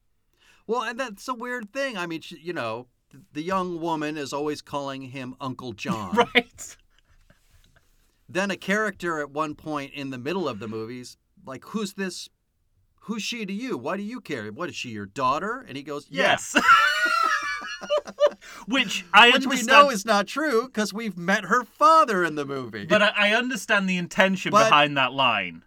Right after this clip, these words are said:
Speaker 2: Like, I
Speaker 1: I do
Speaker 2: understand.
Speaker 1: too.
Speaker 2: It's like
Speaker 1: But it just seems strange, the, the idea
Speaker 2: For
Speaker 1: that
Speaker 2: all
Speaker 1: the
Speaker 2: intents and
Speaker 1: character of Rambo
Speaker 2: purposes.
Speaker 1: wants to move on past this conversation. He doesn't wanna have to explain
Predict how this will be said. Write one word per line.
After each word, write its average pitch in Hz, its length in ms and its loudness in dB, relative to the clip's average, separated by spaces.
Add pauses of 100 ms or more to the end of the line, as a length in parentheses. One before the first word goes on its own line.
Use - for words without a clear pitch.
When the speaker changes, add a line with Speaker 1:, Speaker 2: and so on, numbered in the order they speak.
(100)
Speaker 2:
Like, 151 200 0
I 160 80 8
Speaker 1:
I - 40 8
do 170 60 4
Speaker 2:
understand. 170 600 -2
Speaker 1:
too. 92 60 -18 (180)
Speaker 2:
It's 156 240 -6
like 165 300 0
Speaker 1:
But 262 120 0
it 269 80 -6
just 277 240 -4
seems 269 260 -6
strange, 247 540 -4
the, 196 160 -12
the 180 220 -6
idea 185 520 -4
Speaker 2:
For 190 120 4
Speaker 1:
that 202 80 4
Speaker 2:
all 214 120 4
Speaker 1:
the 214 80 0
Speaker 2:
intents 190 420 2
and 170 100 -4
Speaker 1:
character 165 220 2
of 170 140 -6
Rambo 208 340 2
Speaker 2:
purposes. 165 220 2
Speaker 1:
wants 165 380 -2
to 156 420 -2
move 175 300 -2
on 170 240 0
past 156 360 -4
this 151 180 -8
conversation. 156 1080 -6
He 196 140 -6
doesn't 190 280 -2
wanna 170 280 -2
have 190 200 -2
to 185 140 -4
explain 165 680 -6